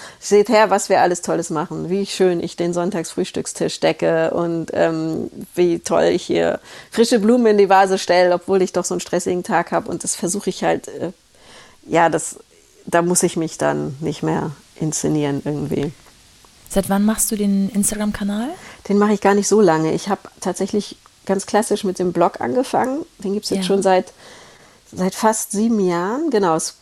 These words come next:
Speaker 1: das war, als mein Mittlerer auf die Welt kam. Der ist jetzt sechs. Da hab ich angefangen mit dem Blog. Und dann hatte ich auch erst nach einem Jahr überhaupt entdeckt, dass man ja Blogtexte auf Facebook teilen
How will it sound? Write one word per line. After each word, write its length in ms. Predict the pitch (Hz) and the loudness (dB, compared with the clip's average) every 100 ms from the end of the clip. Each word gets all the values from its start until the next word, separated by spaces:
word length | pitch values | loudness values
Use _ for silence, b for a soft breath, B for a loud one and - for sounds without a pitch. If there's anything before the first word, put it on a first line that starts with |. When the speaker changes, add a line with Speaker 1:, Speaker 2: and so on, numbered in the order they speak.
| _ | _
Speaker 1:
das 220 | - 170 - | -8 -6 2
war, 180 | 180 | 4
als 200 | 175 185 | 4 2
mein 500 | 185 180 175 180 185 | -2 -2 -2 -2 0
Mittlerer 420 | 185 226 233 196 185 | 2 4 4 4 2
auf 80 | |
die 140 | - 185 | 0 -2
Welt 240 | 175 175 | -2 -4
kam. 300 | - 165 170 | -4 -4 -4
Der 100 | 170 | -6
ist 80 | 170 | -6
jetzt 200 | 170 165 | -6 -4
sechs. 360 | 165 165 - - | -4 -4 -6 -2
Da 120 | 170 | 0
hab 80 | 170 | 0
ich 120 | - | -2
angefangen 400 | 170 175 - 170 | -4 -4 -4 -4
mit 120 | 175 | -2
dem 120 | 170 | -4
Blog. 240 | 185 175 - - - - _ _ _ _ _ _ _ _ _ _ - - | -2 0 -2 -6 -20 -20 _ _ _ _ _ _ _ _ _ _ -20 0
Und 720 | 175 170 170 170 170 170 170 B B B B | 2 4 2 2 2 0 -4 B B B B
dann 160 | - 185 | -4 -2
hatte 180 | 285 190 | -2 -2
ich 160 | - - _ - | -10 -16 _ -12
auch 140 | - - | -12 -6
erst 220 | 190 - | -4 -4
nach 140 | 175 | -4
einem 260 | - 175 202 | -2 0 2
Jahr 220 | 208 202 | 4 4
überhaupt 260 | 180 214 - | 2 0 -2
entdeckt, 380 | 185 175 233 - | -2 -2 -2 -4
dass 120 | - | -2
man 220 | 180 175 | -2 0
ja 140 | 170 | 0
Blogtexte 600 | 165 - - - 165 - 175 | 0 -2 -4 -6 -6 -4 -6
auf 80 | |
Facebook 500 | - - 180 - 240 | -6 -6 -6 -6 -8
teilen 360 | - 240 240 254 | -6 -6 -4 -4